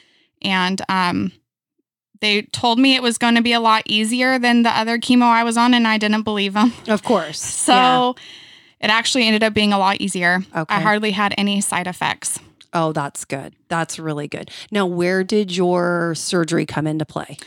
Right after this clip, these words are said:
Speaker 1: My surgery came into play after my sixteen rounds of chemotherapy.
Speaker 2: Oh, completely done then.
Speaker 1: Completely done with chemotherapy. They wanted to make sure that my tumor had shrunk at least in half.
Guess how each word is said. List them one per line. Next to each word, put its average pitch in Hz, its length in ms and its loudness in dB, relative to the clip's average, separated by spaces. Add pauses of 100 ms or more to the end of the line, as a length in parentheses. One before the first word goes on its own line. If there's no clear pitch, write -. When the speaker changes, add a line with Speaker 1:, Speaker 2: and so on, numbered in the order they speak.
(120)
Speaker 1:
My 226 80 0
surgery 247 300 0
came 254 180 4
into 262 160 4
play 233 300 0
after 220 400 -2
my 220 200 2
sixteen 214 440 -2
rounds 202 220 0
of 196 80 -8
chemotherapy. 208 720 0
Speaker 2:
Oh, 294 220 -2 (160)
completely 180 720 -2
done 160 320 -8
then. - 100 -12
Speaker 1:
Completely 240 520 0
done 240 200 4
with 233 100 0
chemotherapy. 226 720 2
They 226 160 0
wanted 208 280 0
to - 100 0
make 208 180 0
sure 214 160 0
that 196 160 0
my 202 120 0
tumor 208 280 0
had 196 240 -2
shrunk 196 320 0
at 185 120 0
least 196 280 -4
in 202 80 -2
half. 175 500 -2